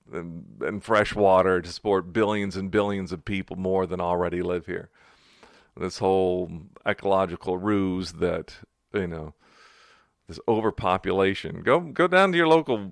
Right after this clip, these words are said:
library and, and pull out an atlas, or you can look it online, but,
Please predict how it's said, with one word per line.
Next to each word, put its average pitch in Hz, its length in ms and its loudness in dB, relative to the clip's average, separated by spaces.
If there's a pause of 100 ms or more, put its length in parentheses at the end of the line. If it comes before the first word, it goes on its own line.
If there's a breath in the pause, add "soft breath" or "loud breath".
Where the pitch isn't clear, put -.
library 101 800 2 (100)
and, 101 300 -4
and 98 220 -4
pull 113 260 4
out 107 300 4
an 95 120 -6
atlas, 95 720 -2
or 90 320 -2
you 104 80 -12
can 90 160 -10
look 90 140 -8
it 90 80 -6
online, 87 560 -6
but, 87 220 -4